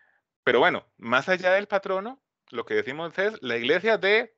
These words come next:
Tres Ríos, la iglesia de Curridabat, la iglesia de Pavas. Pero si lo notan, en el caso de nuestros hermanos protestantes,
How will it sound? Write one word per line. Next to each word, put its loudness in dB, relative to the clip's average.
Tres 0
Ríos, -2
la -2
iglesia 2
de 4
Curridabat, 0
la 2
iglesia -2
de 2
Pavas. 2
Pero 0
si -6
lo -2
notan, -2
en -8
el -8
caso -2
de -4
nuestros -12
hermanos -6
protestantes, -6